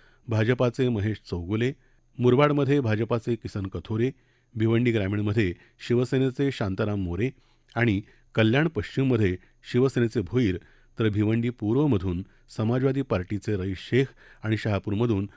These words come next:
राष्ट्रवादी काँग्रेसचे दौलत दरोडा आमदार आहेत. या मतदारसंघातल्या मतदारांच्या अपेक्षा सांगताना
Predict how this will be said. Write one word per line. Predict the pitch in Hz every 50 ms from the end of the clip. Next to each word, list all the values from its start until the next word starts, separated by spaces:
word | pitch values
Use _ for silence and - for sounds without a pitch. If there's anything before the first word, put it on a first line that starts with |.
| - _ _ -
राष्ट्रवादी | - 110 104 - - 139 143 135 131 127 135
काँग्रेसचे | 127 113 92 98 101 92 - - - 135
दौलत | 127 104 92 90 90 92 90 87
दरोडा | 95 98 123 117 92 82 85 - _ _ _ -
आमदार | - 98 87 82 82 -
आहेत. | - - - - - _ - _ _ _ _
या | - 127 127 139 147 151
मतदारसंघातल्या | 143 117 107 - 131 143 156 151 147 156 139 135 135 139 - 139 139 139 143
मतदारांच्या | 143 135 117 - - 117 113 110 113 113 113 110 - 120 110
अपेक्षा | 101 - - 95 - 110 101
सांगताना | - 101 90 87 - 117 120 101